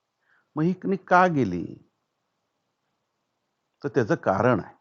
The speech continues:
आणि ते कारण आपल्याला ह्या पत्रिकेमध्ये दिसतं. आणि हे दिसलेलं कारण ज्या वेळेला तुम्हाला समोर येतं त्यावेळेला सर्वसामान्य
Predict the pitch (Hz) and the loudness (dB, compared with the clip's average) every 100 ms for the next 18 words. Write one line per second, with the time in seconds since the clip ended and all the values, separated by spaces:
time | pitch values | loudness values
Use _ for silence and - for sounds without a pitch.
0 | _ _ _ _ _ _ _ _ _ _ | _ _ _ _ _ _ _ _ _ _
1 | _ _ _ _ _ _ _ _ _ - | _ _ _ _ _ _ _ _ _ -8
2 | 135 139 190 - 113 95 120 175 160 - | -6 0 -2 0 0 2 4 4 2 0
3 | 143 143 131 131 110 113 110 110 117 113 | 0 2 4 2 -2 -6 -8 -6 -6 -6
4 | 92 - - - - _ _ _ _ _ | -8 -16 -18 -16 -16 _ _ _ _ _
5 | _ _ _ _ _ - 101 104 127 156 | _ _ _ _ _ -14 -10 -4 -2 -2
6 | 143 - 139 151 147 113 113 82 - _ | -4 -6 -2 -2 2 2 2 0 -8 _
7 | _ _ _ _ - 87 - - 120 139 | _ _ _ _ -20 -20 -20 0 4 6
8 | 160 156 160 165 135 120 117 104 - - | 4 2 2 2 0 2 2 2 -2 -12
9 | - - - - - _ _ - _ 131 | -20 -20 -20 -20 -20 _ _ -20 _ -4
10 | 127 131 120 - 90 82 _ _ _ 117 | 0 2 0 -2 -6 -8 _ _ _ -2
11 | 127 - 120 123 143 123 104 117 135 147 | -2 -2 -2 0 0 0 0 0 2 0